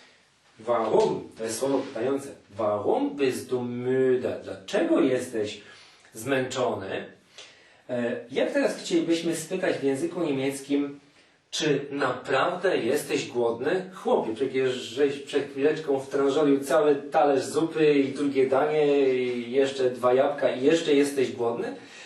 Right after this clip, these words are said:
Jak to będzie? Czy naprawdę jesteś głodny? Bist du wirklich hungrig?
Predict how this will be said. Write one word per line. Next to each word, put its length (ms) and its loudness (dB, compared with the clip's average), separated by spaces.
Jak 160 2
to 100 0
będzie? 280 -2
Czy 200 -4
naprawdę 580 2
jesteś 380 0
głodny? 380 -6
Bist 300 -2
du 200 -4
wirklich 560 -2
hungrig? 680 0